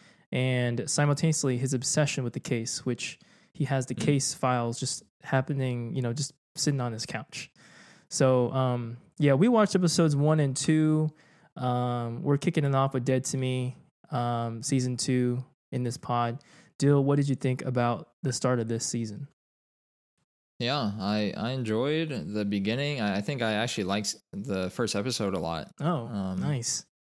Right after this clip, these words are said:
Speaker 2: yeah,
Speaker 1: Yeah, me
Speaker 2: yeah.
Speaker 1: too.
Speaker 2: So I, I thought it was a good, like, reintroduction into the show, 'cause, I mean, for us, it's, like, been a little while, but for the show, right, they pick it up,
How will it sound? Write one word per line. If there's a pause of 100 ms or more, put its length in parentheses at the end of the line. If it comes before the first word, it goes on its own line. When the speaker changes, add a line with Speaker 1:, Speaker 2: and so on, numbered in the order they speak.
(220)
Speaker 2:
yeah,
Speaker 1:
Yeah,
me
Speaker 2:
yeah.
Speaker 1:
too.
Speaker 2:
So
I,
I
thought
it
was
a
good,
like,
reintroduction
into
the
show,
'cause,
I
mean,
for
us,
it's,
like,
been
a
little
while,
but (300)
for
the
show,
right,
they
pick
it
up,